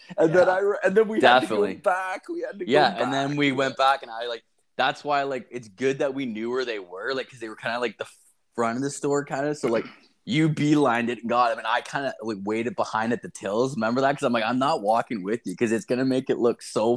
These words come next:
Speaker 2: fucking shady." <laughs> I'm not getting tackled by some big lanky anorexic motherfucker. Fuck that shit. <laughs> Like
Speaker 1: He was lanky.
Speaker 2: He
Speaker 1: And then
Speaker 2: was.
Speaker 1: we, then we went to, um, get a drink after, right? 'Cause you
Speaker 2: Yeah,
Speaker 1: wanted,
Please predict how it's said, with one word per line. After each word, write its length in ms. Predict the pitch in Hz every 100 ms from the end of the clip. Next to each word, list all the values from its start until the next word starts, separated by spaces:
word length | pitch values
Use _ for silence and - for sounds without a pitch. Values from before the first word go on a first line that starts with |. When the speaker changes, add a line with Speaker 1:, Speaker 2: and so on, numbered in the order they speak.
| -
Speaker 2:
fucking 300 | 123 120 123
shady." 540 | - 117 104 110 87 - _ - - - -
<laughs> 260 | 196 202 180 226 196 143 233 147 - - -
I'm 180 | 151 175
not 200 | 180 180
getting 240 | 202 156
tackled 420 | - 123 165 147
by 140 | 135 147
some 280 | - 147
big 160 | 143 135
lanky 520 | 131 139 147 - 135
anorexic 560 | 131 135 123 135 - 107
motherfucker. 680 | 113 113 110 - 123 - 110
Fuck 260 | 147 143 -
that 180 | 123 -
shit. 320 | - 139 -
<laughs> 60 | 190 - -
Like 200 | - - - - -
Speaker 1:
He 140 | 113
was 220 | 107 104
lanky. 420 | 95 95 98 98 - _ _ -
Speaker 2:
He 60 | 120
Speaker 1:
And 140 | 139
then 80 | 151
Speaker 2:
was. 160 | 151 147
Speaker 1:
we, 220 | 143 127 - -
then 120 | 135
we 100 | 147
went 240 | 139 143 -
to, 320 | 143 135 131
um, 640 | 131 127 127 127 123 120
get 140 | 113 139
a 60 |
drink 280 | 123 165 202
after, 280 | 123 - 101
right? 160 | 123 147
'Cause 140 | 135
you 180 | 135 113
Speaker 2:
Yeah, 260 | 135 123 92
Speaker 1:
wanted, 140 | -